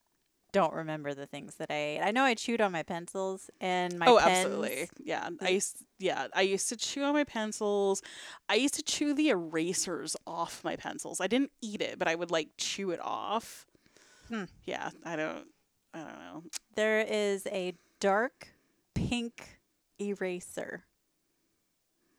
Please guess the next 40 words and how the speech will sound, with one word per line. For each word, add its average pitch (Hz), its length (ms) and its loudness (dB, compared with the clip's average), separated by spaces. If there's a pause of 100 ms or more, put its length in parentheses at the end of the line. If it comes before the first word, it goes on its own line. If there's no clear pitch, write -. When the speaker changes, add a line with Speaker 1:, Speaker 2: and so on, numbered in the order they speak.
(440)
Speaker 1:
If 190 200 2
I 190 80 6
had 202 300 4
to 214 80 0
chew 196 320 0
one 185 220 2
off, 165 260 -2
it 165 40 0
would 160 160 0
have 160 80 -4
been 156 200 -6
those, 147 240 -6
'cause - 240 -10
those 160 260 -2
were, 156 80 -4
like, 151 220 -4
the 165 60 -12
soft 151 360 -2
ones. 175 400 -6
But 156 320 0
any 180 220 -2
Speaker 2:
Yeah. 175 160 6
Speaker 1:
other 175 180 2
number 165 300 -2
two 170 200 -6
pencil 170 640 -4 (800)
Speaker 2:
Oh, 247 80 12
yeah, 202 160 10
it - 60 -2
was 170 120 0
only 151 200 -2
the 156 80 -8
soft - 300 -10
ones. - 300 -10
Speaker 1:
It 208 60 4
was 202 300 4
the 185 120 0
specific 180 600 -4
Speaker 2:
Yeah. - 60 -10
Speaker 1:
brand, 202 560 -6